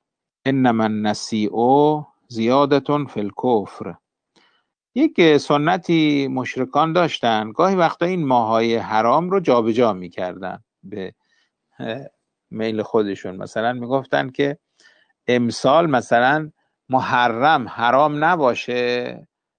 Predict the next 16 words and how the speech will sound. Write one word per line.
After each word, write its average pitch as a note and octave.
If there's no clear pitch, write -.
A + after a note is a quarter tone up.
مثلاً C3+
شعبان B2+
حرام E2+
باشه، E2
یه B2+
ماه A#2+
دیگه G#2+
رو B2
جابجا F2+
می‌کردن. D2+
این A#2+
رو C#3
بهش B2+
می‌گفتن B2
نسی، G#2
یعنی A2